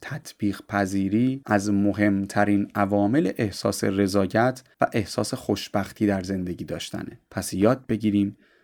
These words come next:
که هیچ وقت برای سازگاری بیشتر دیر نیست و یادمون نره سازگاری یک نقطه نیست، یک مسیره که دائماً باید طی و مرور بشه.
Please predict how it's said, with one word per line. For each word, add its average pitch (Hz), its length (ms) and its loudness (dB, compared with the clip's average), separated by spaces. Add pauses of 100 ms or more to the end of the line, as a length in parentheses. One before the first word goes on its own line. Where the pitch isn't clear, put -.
که - 100 0
هیچ 208 520 0
وقت 127 380 0
برای 107 300 0
سازگاری 98 720 -2
بیشتر 87 440 -6
دیر 85 300 -8
نیست 123 640 2
و 98 100 0
یادمون 117 760 4
نره 104 380 0 (100)
سازگاری 101 1120 2 (120)
یک - 200 -6 (140)
نقطه 104 440 0
نیست، - 400 -6 (140)
یک 113 240 0
مسیره 101 600 0
که 135 360 -2
دائماً 104 760 2 (200)
باید 98 380 2 (100)
طی 156 320 2
و 127 340 2 (340)
مرور - 340 -4
بشه. - 240 -16